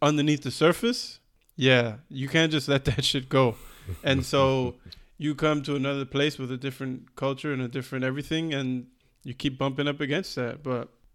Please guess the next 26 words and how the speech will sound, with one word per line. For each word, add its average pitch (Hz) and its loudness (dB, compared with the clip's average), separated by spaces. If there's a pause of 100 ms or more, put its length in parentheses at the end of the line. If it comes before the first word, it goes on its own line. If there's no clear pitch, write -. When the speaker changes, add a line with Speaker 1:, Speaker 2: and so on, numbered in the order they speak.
(180)
Speaker 1:
at 131 -8
the 131 0
end 135 0
of 143 2
the 143 0
day, 143 2
you 139 2
have 139 0
to 139 -2
weigh, 143 2
is 127 0
it 127 0
worth 143 0
it 123 -8
for - -8
you, 110 -8
for - -6
your 110 -4
family, 131 2 (240)
right? 127 -4 (260)
And 123 -4
obviously 160 -2
for 135 -8
me, 160 -4
like, 147 -6
the, 151 -6